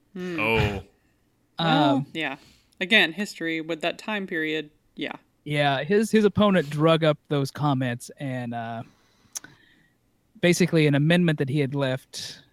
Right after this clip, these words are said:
Speaker 3: uh, on the floor of the House, just gonna,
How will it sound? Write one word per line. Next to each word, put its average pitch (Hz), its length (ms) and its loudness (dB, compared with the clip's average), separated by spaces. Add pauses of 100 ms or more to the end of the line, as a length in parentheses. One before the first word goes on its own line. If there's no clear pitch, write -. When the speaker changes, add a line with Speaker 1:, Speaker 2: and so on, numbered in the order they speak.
(120)
Speaker 3:
uh, 160 40 -8 (220)
on 147 180 -2
the 131 100 -4
floor 123 580 -2
of 123 140 -8
the 120 80 -4
House, 120 520 -6
just - 280 -8
gonna, 120 280 -4